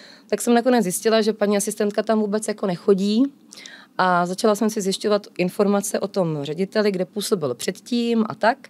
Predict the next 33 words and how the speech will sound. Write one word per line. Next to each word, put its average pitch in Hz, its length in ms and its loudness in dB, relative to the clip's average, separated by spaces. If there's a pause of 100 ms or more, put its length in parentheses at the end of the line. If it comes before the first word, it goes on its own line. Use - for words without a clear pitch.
(540)
No 226 120 2
a 226 60 4
nezjistila 208 440 0
jsem 202 160 -4
úplně 208 340 0
dobré 180 240 2
informace. 220 760 2 (500)
A 180 340 2
začalo 196 380 2
se 214 140 -2
to 190 160 0
řešit. 220 460 2
Pozvala 185 360 -2
jsem 185 460 -2
společně 180 460 0
s - 80 -8
učiteli 185 460 2
a 160 80 2
dalšími 170 400 0
rodiči 185 480 0 (560)
do, 175 220 6
do 185 80 0
školy 190 300 0
Českou - 320 -2
školní 165 420 0
inspekci, 220 580 0 (520)
hygienu, 175 960 0
inspektorát 185 640 0
práce. 202 580 0 (500)
A 180 260 4
rozjelo 196 340 4
se 196 160 0
neuvěřitelné 190 920 0